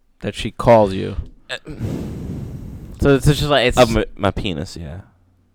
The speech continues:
Speaker 1: Oh, she calls her penis Frank.
Speaker 2: Yeah, 'cause, like, Frankfurter, like.
Speaker 1: I don't think that makes it better.
Speaker 2: No, you don't think so?
Speaker 1: No.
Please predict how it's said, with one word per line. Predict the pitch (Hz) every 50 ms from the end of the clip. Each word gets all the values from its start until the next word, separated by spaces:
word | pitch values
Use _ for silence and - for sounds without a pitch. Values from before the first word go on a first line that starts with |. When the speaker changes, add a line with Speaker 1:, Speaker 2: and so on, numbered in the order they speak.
| _ _ _ _ _ - - _ _
Speaker 1:
Oh, | - 113
she | - -
calls | 117 120 -
her | 110
penis | - - - 160 147 117 -
Frank. | - - 85 - - - - - - - _ _
Speaker 2:
Yeah, | 127 135 120 104 85 76
'cause, | - - 92 -
like, | 92 -
Frankfurter, | - - 95 90 87 - - 78 82 92 92 92 - _ _ -
like. | - - - _ _ - - - - _ _ _ _ _ _ _ _ _ _ _ _ _ _ _ _ _ _ _ _ _ _ _ _ _ _ _ _ _ _ _ _ _ _ _ _ _ _ _ _ _ _ _ _
Speaker 1:
I | - 170
don't | 113 123
think | 147 143 123
that | 143 139
makes | 143 139 131 143
it |
better. | 127 147 160 - - - - - _ _ _ _ _ _ _ _ _ _
Speaker 2:
No, | 92 92 110 147 185 220 202
you | 135
don't | 101 95 104 120 117
think | 110 113 131
so? | - 190 196
Speaker 1:
No. | 208 120 127 131 123